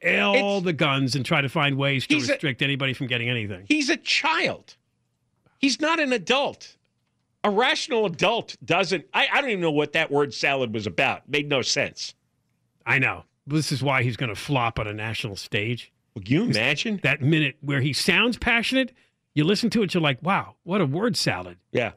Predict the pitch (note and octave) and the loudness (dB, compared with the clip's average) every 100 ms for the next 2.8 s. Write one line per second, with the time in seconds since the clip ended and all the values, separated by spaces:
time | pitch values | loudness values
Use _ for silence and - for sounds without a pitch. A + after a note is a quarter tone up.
0 | _ _ _ - D3+ D3+ - C#3+ B2 F#3 | _ _ _ 0 0 0 0 0 2 0
1 | B3 - _ _ _ _ - G2+ C#3+ D3+ | -2 -4 _ _ _ _ -10 0 2 2
2 | C3+ C#3 A2+ F#2 E2+ A#2+ F2 | 2 0 0 -2 0 2 0